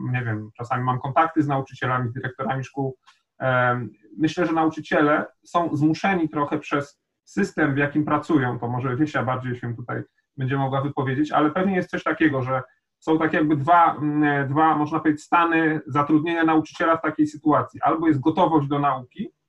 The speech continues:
albo jest rzeczywiście nauczanie, które nauczyciel prowadzi. Jeśli on tylko jest w gotowości do nauczania, to ma wtedy niższe uposażenie. No i żeby nauczyciele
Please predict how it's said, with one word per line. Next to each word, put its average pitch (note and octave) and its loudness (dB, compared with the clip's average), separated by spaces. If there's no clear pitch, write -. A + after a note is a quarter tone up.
albo D3+ 2
jest F#3 0
rzeczywiście E3 -4
nauczanie, F#3+ 2
które C#3 -2
nauczyciel C3+ -4
prowadzi. C3 0
Jeśli C3+ -8
on D#3 0
tylko E3+ 0
jest D3+ 6
w D#3 2
gotowości E3+ 2
do C#3+ -2
nauczania, C#3 0
to F3+ -4
ma G3 2
wtedy G3 0
niższe - 0
uposażenie. D#3+ 0
No C3+ -4
i C#3 -4
żeby D#3+ -2
nauczyciele F3 0